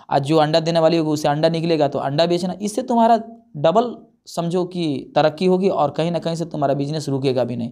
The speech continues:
तो इसे जब ये दिमाग में जब आता है ना उस माता पिता के बेटे बेंजी के दिमाग में जब ये बात आती है तो सच में वो पोल्ट्री फार्मिंग का बिजनेस भी करता है। और अंततः बिजनेस के दौरान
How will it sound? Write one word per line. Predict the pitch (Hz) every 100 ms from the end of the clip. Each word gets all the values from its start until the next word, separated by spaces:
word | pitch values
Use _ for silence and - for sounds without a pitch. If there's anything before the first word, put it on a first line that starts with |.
| - - - -
तो | 330
इसे | 220 269
जब | 240 214
ये | 220
दिमाग | 170 156 156 196 214
में | 196 202 214 214 - _ -
जब | 160 170 - -
आता | 156 160 233
है | 185
ना | 233 302 - _ _ _ 180
उस | 165 - - _
माता | 151 147 196
पिता | 185 180 196
के | 190 214 175 135
बेटे | 160 156 123 123
बेंजी | 139 160 170 226
के | 190
दिमाग | 165 165 185
में |
जब | 170 160
ये | 160
बात | 143 165
आती | 151 147
है | 175
तो | 202
सच | - 185
में | 233
वो | 262
पोल्ट्री | 254 208 196 233
फार्मिंग | - 190 202 220
का | 262 - - _
बिजनेस | 156 175 240 208
भी | 208
करता | 160 - 127
है। | 117 - _
और | 160
अंततः | - 214 226 226 170
बिजनेस | 143 175 202 247 254 - - _ _ _ _ -
के | 190
दौरान | 160 185 196 175 135